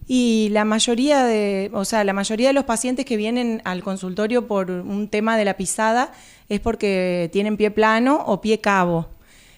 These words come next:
Eh, bueno, el pie, el pie plano es el descenso del arco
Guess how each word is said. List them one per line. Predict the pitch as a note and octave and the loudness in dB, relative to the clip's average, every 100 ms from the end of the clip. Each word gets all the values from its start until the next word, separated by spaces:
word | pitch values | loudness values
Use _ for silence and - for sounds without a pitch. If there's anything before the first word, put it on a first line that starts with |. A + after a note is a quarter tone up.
| _ | _
Eh, | - F3+ F3+ F3 E3+ | -8 -4 0 0 0
bueno, | G3+ F#3+ | 0 0
el | F3+ | 0
pie, | G#3 A3 - - | 2 2 0 -2
el | G#3+ G3+ | 0 2
pie | A#3 A#3 | 2 2
plano | A#3 B3 | 2 4
es | C4+ | 2
el | A3+ | 2
descenso | F#3+ - G#3+ G#3+ G#3+ | 0 -2 -4 -2 -2
del | G3+ | 2
arco | B3 C4+ B3+ B3+ C4 - | 4 2 0 2 2 0